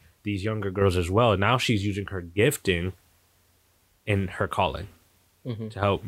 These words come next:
Speaker 1: make, now she has a, you know, kind of a group of, you know, little girls that also love to dance.
Speaker 2: Right.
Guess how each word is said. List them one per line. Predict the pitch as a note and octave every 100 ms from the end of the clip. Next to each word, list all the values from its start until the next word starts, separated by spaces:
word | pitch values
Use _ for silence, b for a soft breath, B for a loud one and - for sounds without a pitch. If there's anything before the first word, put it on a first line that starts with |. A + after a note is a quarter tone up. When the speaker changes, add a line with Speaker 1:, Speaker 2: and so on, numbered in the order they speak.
| - b b _
Speaker 1:
make, | G2 G#2 G#2
now | G#2+
she | -
has | A2 G#2
a, | G2 F#2
you | F#2 A2
know, | G2 F#2+
kind | A2 G#2
of |
a | F#2+
group | G#2+ B2+
of, | G#2+ F2
you | G#2+
know, | G#2+
little | G2 A2+
girls | G2+ F#2 F2 - _ _ _ _ -
that | G2+
also | G#2 A#2+ -
love | G2 G#2 G#2+
to | -
dance. | F#2 G2+ G2 D#2 - - _ _ -
Speaker 2:
Right. | G#2+